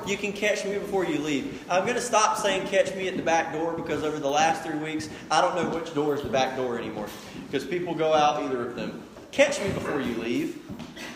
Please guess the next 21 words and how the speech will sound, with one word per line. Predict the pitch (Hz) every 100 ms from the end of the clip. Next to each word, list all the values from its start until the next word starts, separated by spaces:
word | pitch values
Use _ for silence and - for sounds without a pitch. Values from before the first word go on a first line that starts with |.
| - - - - - - - - - - - - - - - - -
I |
wanna | 196 240
talk | 240 233 214 160
to |
you. | 139 131
I | 151
wanna | 214
share | - 220
the | 208
gospel | 170 165 - 165
with | 139 143
you | 131
if | -
you |
have | 139 -
questions | 147 135 139 117
about | 120 123
how | 123
to | 120
be | 120
free. | 120 117